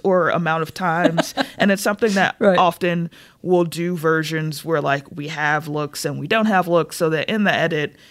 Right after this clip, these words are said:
Speaker 1: if we are feeling like, "Oh, man, eh, we're doing a lot of look in the camera this episode,"
Speaker 2: <laughs>
Speaker 1: we'll have takes that we can swap in to sort of lower, lower that number.
Speaker 2: Yeah. As I've said, you know, it's a very kind, loving show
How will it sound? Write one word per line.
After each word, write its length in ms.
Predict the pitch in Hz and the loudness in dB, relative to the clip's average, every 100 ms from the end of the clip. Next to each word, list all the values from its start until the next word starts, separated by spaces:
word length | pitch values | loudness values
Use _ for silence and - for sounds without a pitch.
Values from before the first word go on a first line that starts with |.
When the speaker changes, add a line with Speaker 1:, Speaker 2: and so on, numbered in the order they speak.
| - | -6
Speaker 1:
if 180 | 175 170 | -4 0
we 160 | 175 | 4
are 180 | 180 180 | 4 4
feeling 300 | 185 156 143 | 2 -2 -2
like, 180 | 131 98 | -4 -2
"Oh, 140 | 147 | -2
man, 300 | 143 160 139 | 0 0 -2
eh, 180 | 135 196 | -2 -4
we're 140 | 151 156 | -4 -4
doing 180 | 147 | -4
a 80 | 127 | -2
lot 160 | 156 156 | 0 2
of 80 | 151 | 2
look 160 | 165 | 0
in 60 | 123 | -4
the 60 | |
camera 340 | - 196 185 143 | 0 2 2 0
this 200 | 143 156 | 0 2
episode," 500 | - - 151 139 139 - | 2 0 -2 -4 -6 -8
Speaker 2:
<laughs> 140 | - - | -8 2
Speaker 1:
we'll 140 | 180 | 4
have 680 | 165 - 156 156 160 156 247 - - | 6 4 4 4 2 -2 -8 -8 -4
takes 320 | 190 160 - | 0 0 0
that 100 | 151 | -2
we 80 | 151 | 0
can 160 | 156 143 | -4 -4
swap 420 | - 151 143 143 | -2 -2 -2 -4
in 160 | 147 | -6
to 140 | 143 165 | -6 -10
sort 240 | 156 156 | -10 -10
of 120 | 156 | -8
lower, 400 | 151 127 147 147 - | -6 -6 -6 -8 -8
lower 240 | 165 156 139 | -4 -2 -2
that 160 | 151 | -2
number. 280 | 156 160 185 | -2 -2 -2
Speaker 2:
Yeah. 220 | 185 165 - - - - - - - | 0 -2 -6 -18 -20 -20 -12 -6 0
As 140 | 247 269 | 2 2
I've 120 | 262 | 2
said, 300 | 247 196 165 | 2 0 0
you 60 | |
know, 220 | 180 160 - | 0 0 0
it's 240 | 180 - | -2 0
a 60 | 180 | -2
very 400 | 156 175 185 196 | 2 4 4 2
kind, 580 | - 165 160 160 156 156 - | -2 -2 0 2 2 0 0
loving 440 | 160 165 156 160 | 2 4 4 2
show 580 | - 160 151 151 151 | 2 2 4 2 0